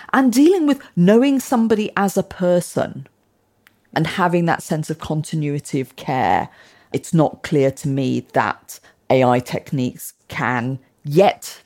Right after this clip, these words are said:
deal with those kinds of things. And without explicitly focusing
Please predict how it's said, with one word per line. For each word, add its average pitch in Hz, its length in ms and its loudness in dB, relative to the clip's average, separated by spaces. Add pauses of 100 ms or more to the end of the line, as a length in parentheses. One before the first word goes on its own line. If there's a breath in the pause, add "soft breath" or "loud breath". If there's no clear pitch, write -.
deal 214 180 6
with 156 180 0
those - 200 -6
kinds - 320 -10
of - 80 -16
things. - 480 -12 (640 loud breath)
And 156 340 4 (180 loud breath)
without 175 480 4
explicitly - 600 -2
focusing 170 640 0